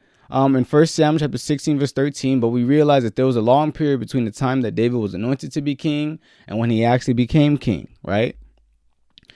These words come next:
So immediately after being anointed to be king, what happened? David goes back to being the shepherd boy, right? Ultimately, we see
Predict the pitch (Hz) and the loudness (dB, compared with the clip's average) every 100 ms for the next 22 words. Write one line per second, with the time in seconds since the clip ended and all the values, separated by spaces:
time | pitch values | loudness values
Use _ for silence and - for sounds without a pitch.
0 | _ _ - 160 151 147 - - _ 131 | _ _ -2 2 4 2 -2 -14 _ 2
1 | 135 160 196 175 160 131 160 151 143 143 | 4 4 4 4 4 4 2 2 -2 0
2 | 139 143 139 131 139 127 117 190 170 143 | 0 0 -2 -4 -4 -4 -4 -2 -2 -2
3 | 151 156 160 160 117 101 135 143 127 131 | -2 0 -4 -4 -6 -4 -4 -6 -6 -6
4 | 104 117 - 113 117 143 147 - 247 196 | -4 -6 -6 -4 -4 -4 -4 -4 -2 -2
5 | 170 127 73 - _ _ _ - 110 165 | 0 0 0 -6 _ _ _ -2 2 2
6 | 202 _ _ _ _ _ 151 220 196 180 | 0 _ _ _ _ _ 2 2 4 2
7 | 185 175 160 - 180 196 131 135 | 2 0 -2 -6 -4 0 0 -2